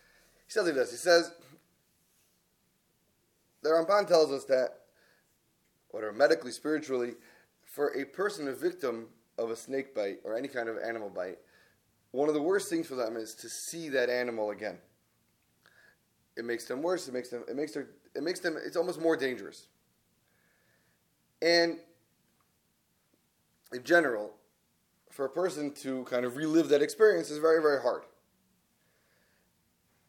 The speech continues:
The natural thing a person wants to do is to avoid it.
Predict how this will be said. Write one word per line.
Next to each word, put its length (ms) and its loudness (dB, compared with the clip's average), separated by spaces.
The 140 0
natural 360 4
thing 140 0
a 40 -2
person 300 0
wants 240 4
to 80 -8
do 280 -6
is 80 -16
to 100 4
avoid 300 10
it. 80 -6